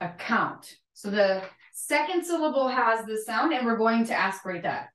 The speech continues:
Now, something happens a little differently when the syllable that has P, T, or K is not stressed,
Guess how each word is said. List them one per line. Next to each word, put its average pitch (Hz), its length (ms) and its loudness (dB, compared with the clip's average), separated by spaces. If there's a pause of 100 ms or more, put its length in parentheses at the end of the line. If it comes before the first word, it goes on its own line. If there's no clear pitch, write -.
(260)
Now, 220 300 2 (500)
something 285 380 2
happens 330 420 2
a 277 80 0
little 277 540 0
differently 247 760 -2
when 233 360 0
the 226 120 -2
syllable 269 840 2
that 320 220 4
has 254 500 2
P, 269 560 -2 (340)
T, 247 520 -4 (160)
or 175 140 0
K 269 580 2
is 202 240 0
not 233 560 2
stressed, - 840 -2